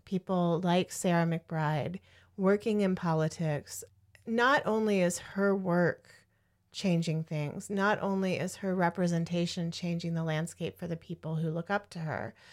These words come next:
but her presence in the legislature, her presence on Capitol Hill changes the stage. Each one of those people who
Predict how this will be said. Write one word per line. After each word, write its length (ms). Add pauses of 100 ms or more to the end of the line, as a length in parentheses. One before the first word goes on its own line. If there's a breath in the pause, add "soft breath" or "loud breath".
(240 loud breath)
but 120
her 180
presence 840 (240)
in 300
the 80
legislature, 1040
her 140
presence 580
on 220 (420 soft breath)
Capitol 420
Hill 480 (320 soft breath)
changes 920
the 100
stage. 720 (600)
Each 320
one 120
of 140
those 200
people 540 (100)
who 340